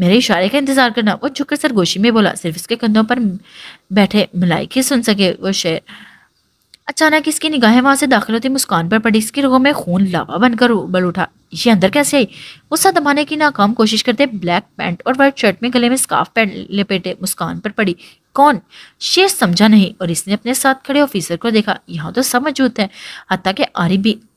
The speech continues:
आरिफ की बेवकूफ़ बहन। चलता एक चेयर घसीट कर बैठा। मेहमानों की आमदरफ्त भी अभी जारी थी और आलम चलता था, सब जमा हुए,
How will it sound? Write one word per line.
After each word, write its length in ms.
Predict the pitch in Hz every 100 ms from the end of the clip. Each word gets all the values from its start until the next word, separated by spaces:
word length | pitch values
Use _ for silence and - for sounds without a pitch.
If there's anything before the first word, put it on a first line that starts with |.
| _ 165
आरिफ 180 | 160 165
की 80 | 233
बेवकूफ़ 440 | 254 254 269 311 -
बहन। 380 | 170 180 202 202 - - - _ -
चलता 360 | 330 320 339 - -
एक 160 | 339 - -
चेयर 200 | - 196
घसीट 360 | 196 196 196 175
कर 140 | 233
बैठा। 300 | 240 214 208 -
मेहमानों 380 | 196 175 180 185
की 120 | 180
आमदरफ्त 380 | 240 226 240 240 -
भी 80 | 262
अभी 120 | 262
जारी 280 | 214 175 190
थी 120 | 254
और 140 | 262 -
आलम 240 | 170 190 214
चलता 360 | 190 175 208
था, 160 | 214 220 - 262 - - - - - -
सब 320 | - 320 262
जमा 240 | 180 196
हुए, 300 | 226 208 175